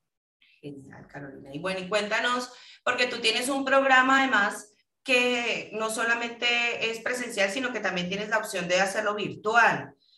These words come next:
Un programa suelo pel-, de suelo pélvico en movimiento en tu web. Cuéntanos un poco de qué va este programa, cómo pueden adquirirlo.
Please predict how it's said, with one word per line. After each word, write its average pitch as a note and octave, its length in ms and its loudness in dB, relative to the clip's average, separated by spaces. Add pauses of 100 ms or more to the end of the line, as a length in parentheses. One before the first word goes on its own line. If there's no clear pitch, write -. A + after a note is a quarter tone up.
(140)
Un F#3+ 100 -20
programa G3+ 360 2
suelo G#3 280 -2
pel-, G#3 280 -4
de F3+ 240 -2
suelo F3+ 300 -4
pélvico G#3 340 -4
en G3+ 80 -4
movimiento E3+ 420 -6
en F#3 120 -6
tu G3+ 100 -10
web. F3+ 340 -4
Cuéntanos G3 460 -4
un F#3 80 -12
poco G#3 560 -4 (320)
de G#3+ 140 0
qué G#3 120 -2
va F#3+ 220 4
este G#3 200 -4
programa, G#3 760 2
cómo G#3 240 -4
pueden G#3 240 0
adquirirlo. A#3 960 -6